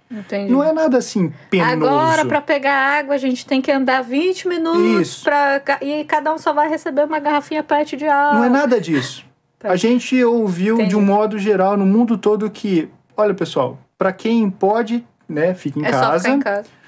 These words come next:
Speaker 2: E aí é pra quem pode, pra,
Speaker 1: Hum.
Speaker 2: tem gente que não pode, então é compreensível. Não,
Speaker 1: Sim.
Speaker 2: mas pra quem pode é só ficar em casa.
Speaker 1: Uhum.
Speaker 2: Então quem pode ficar em casa e saiu, eu não consigo entender onde tá a cabeça dessa pessoa. É, depois é a, a distanciamento social,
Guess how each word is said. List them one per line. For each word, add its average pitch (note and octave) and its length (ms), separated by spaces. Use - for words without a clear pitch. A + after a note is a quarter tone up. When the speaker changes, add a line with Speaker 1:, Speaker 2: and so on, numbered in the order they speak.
Speaker 2:
E C3 500
aí C3 280
é C3 60
pra C3+ 180
quem C#3+ 180
pode, D3 440
pra, C3 160
Speaker 1:
Hum. A#2+ 40
Speaker 2:
tem B2+ 160
gente B2 200
que B2 80
não B2+ 100
pode, C#3 300
então B2+ 180
é B2 40
compreensível. B2+ 680
Não, E3 120
Speaker 1:
Sim. D3 60
Speaker 2:
mas C#3+ 100
pra F3 120
quem G#3+ 160
pode A3 200
é - 20
só A#3+ 340
ficar C4 240
em F#3 100
casa. E3+ 440
Speaker 1:
Uhum. G#3+ 240
Speaker 2:
Então F3+ 240
quem B3+ 220
pode F#3 320
ficar - 160
em F#3 40
casa D#3 280
e E3+ 40
saiu, E3 540
eu D#3 100
não E3 100
consigo E3 300
entender F3 680
onde D3 240
tá D3 120
a C#3+ 40
cabeça B2+ 360
dessa B2+ 220
pessoa. C3 500
É, D3+ 160
depois A#3+ 720
é A#3 80
a, F#3+ 280
a E3 100
distanciamento D#3 760
social, E3 560